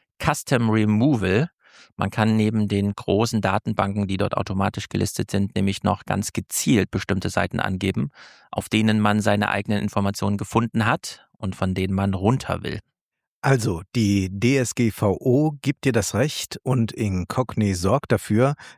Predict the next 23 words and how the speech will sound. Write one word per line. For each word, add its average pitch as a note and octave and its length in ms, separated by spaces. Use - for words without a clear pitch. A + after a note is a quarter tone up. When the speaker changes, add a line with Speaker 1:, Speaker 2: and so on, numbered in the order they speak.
Speaker 2:
dass A2 160
es C3 120
auch - 280
tatsächlich - 720
passiert. - 640
Wenn D3 200
ihr D#3+ 180
das C3+ 260
ausprobieren G2+ 640
wollt, A#2 520
geht C#3 240
auf C3 380
incogni C3+ 1040
Punkt G2 460
com D3+ 400
Schrägstrich - 880
zwanziger C3+ 760
und A#2+ 320
gebt B2 260
den G#2+ 200
Code B2 380
zwanziger G#2 640
ein. D#2+ 280